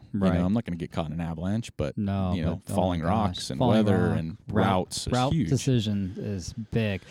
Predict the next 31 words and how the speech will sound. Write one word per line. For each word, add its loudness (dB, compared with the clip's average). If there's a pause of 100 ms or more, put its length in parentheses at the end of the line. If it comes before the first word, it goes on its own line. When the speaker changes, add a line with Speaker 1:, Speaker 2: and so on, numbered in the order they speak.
(280)
Speaker 2:
And 8
I 8
think 4
that's 2
one 4
of 4
the -2
things 2
that -6
they 0
were -2
kind 0
of -6 (800)
touching 0
on 2
in -2
the -8
article -4
is, -8 (460)
you 4
know, 4
we 2
have 4
all 2
this -2
technology. -2
Uh, -8 (280)
we 0
can 0
get -4
fit -6